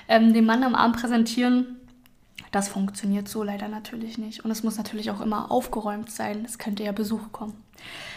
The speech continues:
Und wenn Besuch kommt, naja, dann muss es schön aussehen und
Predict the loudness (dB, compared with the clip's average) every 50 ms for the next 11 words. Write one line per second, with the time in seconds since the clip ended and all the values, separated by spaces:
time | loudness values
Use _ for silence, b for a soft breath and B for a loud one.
0 | B B B B -2 2 6 6 6 6 6 4 2 0 -2 -2 -2 0 0 2
1 | 2 0 -2 -6 -10 -12 -10 -8 -8 -8 -10 -12 -14 -14 -10 -6 -4 -4 -4 -6
2 | -8 -12 -20 -20 -20 -20 -20 -20 _ _ -20 _ _ _ _ _ _ _ -4 -4
3 | -4 -4 -6 -6 -4 -2 0 2 2 2 0 0 -2 -2 -2 -2 -2 -4 -4 -6
4 | -8 -10 -12 -16